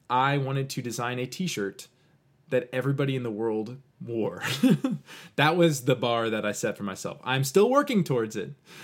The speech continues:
But because of that, I just kept on reaching out to more people, doing designs for all of the plays in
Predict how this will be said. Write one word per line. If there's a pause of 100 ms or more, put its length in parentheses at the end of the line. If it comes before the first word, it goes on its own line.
(240)
But
because
of
that,
I
just
kept
on
reaching
out
to
more
people,
doing
designs
for
all
of
the
plays
in